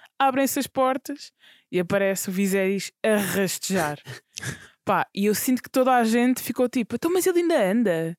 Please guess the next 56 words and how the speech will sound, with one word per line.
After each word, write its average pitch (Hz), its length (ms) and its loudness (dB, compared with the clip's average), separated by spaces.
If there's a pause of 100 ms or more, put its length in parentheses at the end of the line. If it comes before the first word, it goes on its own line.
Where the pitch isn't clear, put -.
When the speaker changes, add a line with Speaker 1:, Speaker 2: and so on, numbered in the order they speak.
Speaker 1:
Ele 381 100 2
ainda, 440 160 2 (220)
ainda 359 160 2
tá 311 160 2
vivo?" 220 380 0 (120)
Eu - 20 2
achava 240 260 2
Speaker 2:
<laughs> 190 40 2
Sim. - 60 -2
Speaker 1:
que 208 60 -2
era 202 120 2
tipo, 208 200 -6
tava 220 180 0
ali 226 100 -2
meio 240 200 0
vegetal 269 720 0
Speaker 2:
Não, 147 160 2
mas 127 240 0
Speaker 1:
e - 20 6
Speaker 2:
há, 139 100 4
Speaker 1:
era 214 140 2
uma 247 160 0
lenda. 320 420 -2
Speaker 2:
há 117 120 0
surpresa 135 640 0
nos 131 260 0
olhares, 131 640 0
não 123 260 -4
só 120 400 -2 (560)
dos 123 220 -2
Hightower, 135 600 0 (340)
que - 100 -8
não 117 100 0
estavam 120 300 0
à 127 60 2
espera 123 420 0
que - 140 -8
eles 123 140 0
aparecessem, 131 420 -2
porque 120 180 -4
Speaker 1:
Há 127 40 4
Speaker 2:
estavam 123 120 2
Speaker 1:
diferentes 240 280 -2
tipos 247 160 -4
de - 20 -8
surpresa. 156 400 -6
Eu 147 40 -10
sinto 180 180 -4
que - 60 -8
os 185 40 0
Hightower 202 400 -2
há 190 60 0
uma 190 120 -2
surpresa 202 380 -2
negativa, 226 400 -2
tipo: - 260 -12